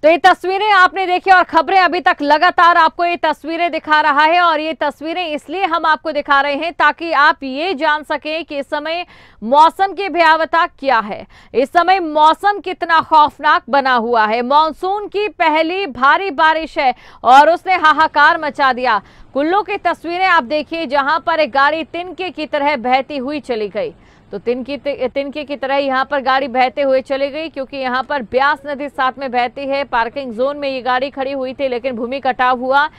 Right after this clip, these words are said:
और उसके बाद ये गाड़ी यहाँ से बह गई। ये तस्वीरें आपके सामने हैं। अभी तक हिमाचल प्रदेश की अगर बात करें तो तीन सौ करोड़ का नुकसान हो चुका है, डेढ़ महीना और ज़्यादा अभी बाकी है। तो ऐसे में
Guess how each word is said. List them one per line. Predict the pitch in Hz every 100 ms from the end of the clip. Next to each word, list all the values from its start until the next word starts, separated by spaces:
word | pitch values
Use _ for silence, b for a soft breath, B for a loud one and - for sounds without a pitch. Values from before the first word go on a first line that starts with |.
| B B -
और | 226
उसके | 262 - 302
बाद | 269 269 277
ये | 254
गाड़ी | 247 254
यहाँ | 269 233 233
से | 233 240
बह | 196 233
गई। | 208 185 - b b -
ये | 202
तस्वीरें | 247 214 277 302
आपके | 294 269 302
सामने | 277 277 269 277
हैं। | 277 294 294 b b
अभी | 214 254
तक | 294 311
हिमाचल | 302 277 277 302
प्रदेश | 269 262 269 285
की | - 285
अगर | 262 254
बात | 233 247 254
करें | 277 277
तो | 277 262
तीन | 269 269
सौ | 294 269
करोड़ | 262 262 254
का | 269
नुकसान | 247 - 277 262
हो | 247 254
चुका | 285 285 269
है, | 285 294 b b -
डेढ़ | 233 294
महीना | 277 269 277
और | 254 247
ज़्यादा | 254 247 262 262 254 b _
अभी | 208 240
बाकी | 226 240 240 302
है। | 269 294 302
तो | 277
ऐसे | 240 247 302
में | 277 262